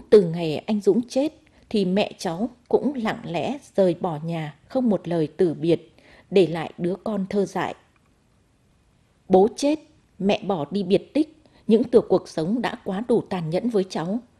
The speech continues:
Nhưng đâu ai biết cuộc đời phải chấp nhận thêm từ số phận. Khát sữa lại hay ốm đau, cháu Oanh lại phải nhập viện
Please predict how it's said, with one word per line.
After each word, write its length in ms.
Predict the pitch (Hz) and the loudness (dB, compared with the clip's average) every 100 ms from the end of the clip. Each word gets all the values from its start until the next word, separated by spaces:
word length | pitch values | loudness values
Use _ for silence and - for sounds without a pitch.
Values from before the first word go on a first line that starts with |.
| _ - | _ 2
Nhưng 200 | 226 196 | 2 2
đâu 160 | 202 | 0
ai 180 | - 196 | -2 -8
biết 240 | 185 285 - _ _ | -4 -6 -6 _ _
cuộc 220 | 208 - | 2 4
đời 200 | 175 160 - | 0 0 -2
phải 120 | 180 | -6
chấp 320 | - 277 - | -4 -6 -4
nhận 160 | 202 - - | -4 -4 -4
thêm 240 | 214 196 190 | -2 -2 0
từ 140 | 190 156 | 0 0
số 260 | - 156 | -2 -8
phận. 240 | - 208 - - _ _ _ _ _ _ | -2 -2 -4 -10 _ _ _ _ _ _
Khát 300 | _ - 254 - | _ -6 -6 -8
sữa 360 | - 214 127 302 - - | -6 -2 0 -2 -6 -8
lại 220 | 175 - | -6 -4
hay 180 | 190 180 | -4 -6
ốm 260 | - 170 214 | -4 -4 -2
đau, 260 | 202 202 190 - - - | -2 -2 -4 -12 -20 -8
cháu 160 | - 202 | -4 -2
Oanh 200 | 254 233 | -2 -2
lại 120 | 214 - | -2 -4
phải 140 | 165 | -4
nhập 200 | 170 180 | -4 -4
viện 200 | 170 190 | -2 -2